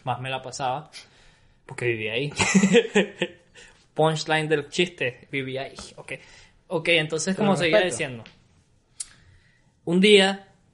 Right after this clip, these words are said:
Speaker 1: vivimos en casa de un amigo, los papás de ese amigo se fueron a una boda, vivimos
Speaker 2: Ujú.
Speaker 1: ahí,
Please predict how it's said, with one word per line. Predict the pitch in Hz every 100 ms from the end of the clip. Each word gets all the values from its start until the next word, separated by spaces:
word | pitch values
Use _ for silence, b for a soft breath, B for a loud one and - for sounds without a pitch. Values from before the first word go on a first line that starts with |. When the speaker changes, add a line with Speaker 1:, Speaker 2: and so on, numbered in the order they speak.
| _ _ _ _ _ _ _ _ _ -
Speaker 1:
vivimos | 151 147 143 156
en | 160
casa | 156 139 151
de | 147
un |
amigo, | 151 180 170 170 165
los | 147 131
papás | 127 - 135
de |
ese | 143
amigo | 156 156 156
se | 151
fueron | 139 143
a | 151
una | 151 160
boda, | 180 180 175
vivimos | 139 139 151
Speaker 2:
Ujú. | 175
Speaker 1:
ahí, | 175 190